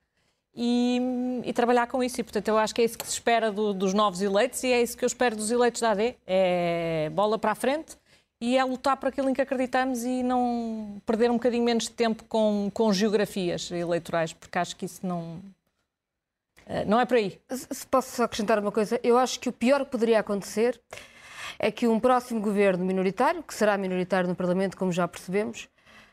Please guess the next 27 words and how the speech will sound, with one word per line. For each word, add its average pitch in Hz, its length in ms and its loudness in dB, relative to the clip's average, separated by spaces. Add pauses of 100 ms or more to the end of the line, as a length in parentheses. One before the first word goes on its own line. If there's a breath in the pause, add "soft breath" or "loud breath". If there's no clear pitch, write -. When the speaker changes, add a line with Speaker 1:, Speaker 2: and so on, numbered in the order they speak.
(200 soft breath)
Speaker 2:
tivesse 247 380 2
como 254 240 2
único 320 240 2
argumento 233 400 0
de 196 40 0
governação 214 720 0 (240 soft breath)
a 214 100 2
chantagem 254 640 2
de - 80 -10
que - 60 -16
se - 100 -2
houver 240 240 4
eleições, 233 720 0
o 226 60 -4
Chega 226 260 2
cresce. 170 460 -4 (540 soft breath)
Porque 247 220 2
essa 294 260 2
foi 226 260 0
a 208 40 2
chantagem 262 760 2
do 240 120 -2
Partido 254 300 0
Socialista 247 320 -2
durante 240 260 2
muito 269 200 0
tempo 170 280 -4